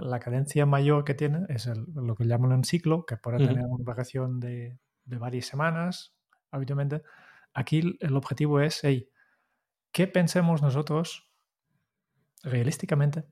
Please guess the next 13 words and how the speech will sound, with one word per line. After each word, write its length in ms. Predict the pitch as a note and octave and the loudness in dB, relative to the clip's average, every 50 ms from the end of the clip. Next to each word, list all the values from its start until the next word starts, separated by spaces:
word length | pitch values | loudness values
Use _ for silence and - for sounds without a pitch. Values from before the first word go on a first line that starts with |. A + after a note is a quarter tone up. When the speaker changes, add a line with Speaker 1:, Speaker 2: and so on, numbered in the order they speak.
| _ | _
Speaker 1:
que 120 | - - B2 | -6 -6 -4
podemos 840 | - B2 A#2+ A#2+ C#3+ E3+ F3+ F3+ F#3+ G3 G3 F#3+ - - - - _ - | -2 -2 0 2 2 4 4 4 4 2 2 0 -4 -8 -12 -16 _ -2
terminar 640 | F#3+ G3 G3+ G#3 G#3 F3+ D3+ D3 D3+ D#3 E3 E3+ - | 0 0 2 4 4 4 4 4 2 2 0 0 -2
en 160 | - D3 B2+ | -4 -2 -2
este, 260 | C#3+ D3 - - - | -2 -2 -4 -6 -4
en 100 | D#3 C#3 | -2 0
el 60 | C3+ C3 | 0 0
ciclo 300 | - E3+ E3 - D#3+ - | -2 -2 -2 -2 -2 0
que 100 | - B2 | -2 -2
viene? 340 | A#2 B2+ B2 A2+ G#2+ G#2+ - - _ _ - | -2 -2 -2 -2 -4 -6 -10 -16 _ _ 0
Speaker 2:
Ujú. 300 | E3+ D#3 C#3 C3 C#3+ E3 - | 2 4 4 2 2 -2 -6
Speaker 1:
Y, 80 | C3+ C3 - _ _ | -8 -8 -8 _ _
y, 140 | - C#3+ | -20 -20